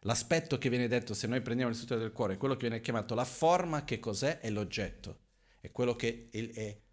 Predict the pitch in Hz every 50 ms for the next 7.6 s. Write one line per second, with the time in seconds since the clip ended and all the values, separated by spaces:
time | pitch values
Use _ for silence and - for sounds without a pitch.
0 | _ - - - - - 120 117 120 117 - 127 117 117 - 113 110 113 113 110
1 | 113 120 117 110 110 - - 123 123 123 117 113 113 117 - - 123 117 101 -
2 | 78 - - 117 117 117 117 117 107 113 - - 117 113 - 117 113 107 - 123
3 | 110 - - 123 101 - 113 101 87 87 90 - 110 - - 107 - 139 131 131
4 | 113 117 107 107 - - 110 107 104 - 123 123 117 110 - 110 98 95 - -
5 | 127 123 110 98 101 101 - 117 113 110 101 92 98 - - - 107 120 117 107
6 | 95 80 71 82 104 117 113 92 104 101 - - 120 120 113 98 85 90 101 98
7 | 107 101 - - 92 87 95 80 - - - -